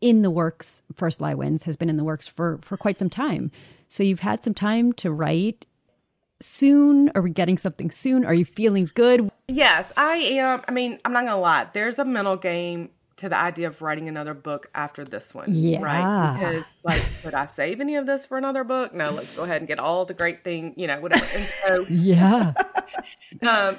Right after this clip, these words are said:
Speaker 2: you know, and it's a lot to live up to, you know, it's a lot. I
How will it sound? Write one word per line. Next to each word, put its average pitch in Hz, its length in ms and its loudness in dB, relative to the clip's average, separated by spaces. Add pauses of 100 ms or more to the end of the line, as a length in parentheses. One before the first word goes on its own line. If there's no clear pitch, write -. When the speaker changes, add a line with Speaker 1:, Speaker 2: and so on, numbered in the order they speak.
(120)
Speaker 2:
you 294 100 -4
know, 262 160 2
and 254 120 -2
it's 269 120 -4
a 240 60 -4
lot 226 400 -2 (140)
to 214 120 -12
live 190 200 -2
up 311 240 -4
to, 190 160 -8
you 156 260 -10
know, 139 340 -6
it's - 140 -16
a 147 80 -18
lot. 147 300 -4 (200)
I 185 160 -8